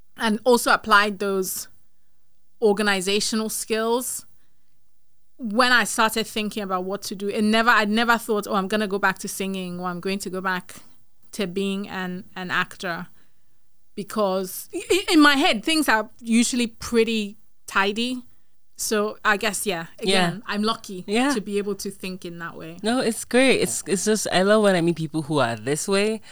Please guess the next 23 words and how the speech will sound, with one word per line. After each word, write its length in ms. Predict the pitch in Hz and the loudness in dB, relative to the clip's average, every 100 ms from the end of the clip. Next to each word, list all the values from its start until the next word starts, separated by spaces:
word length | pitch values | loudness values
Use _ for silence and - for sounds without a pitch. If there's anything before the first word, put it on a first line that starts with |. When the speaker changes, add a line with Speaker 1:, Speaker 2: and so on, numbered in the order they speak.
| - - | -14 -4
Speaker 2:
and 80 | |
then 120 | 147 151 | -2 -2
people 260 | 165 165 | -2 -2
who 100 | 170 | 0
are 120 | 151 147 | 0 2
like, 260 | 127 127 | 0 -2
you 100 | 131 | -6
know, 200 | 127 120 | -4 -4
"I, 240 | - 123 107 - - - | -4 -4 -6 -10 -16 -14
I 80 | 104 | -10
pursued 600 | 147 143 - 180 185 165 | -6 -4 -4 0 0 2
that 180 | 156 - | 2 0
aspect 360 | 123 - 123 120 | -2 -4 -6 -4
that 120 | 113 | -4
I 60 | |
had 240 | 113 117 107 | -4 -4 -6
ignored 440 | 120 127 135 139 127 | -6 -4 -2 0 -2
or 60 | |
put 160 | - 127 | -4 -6
on 100 | 120 | -6
the 80 | 113 | -4
back 360 | 120 123 - | -4 -4 -4
burner, 420 | 123 117 87 - | -4 -2 -4 -8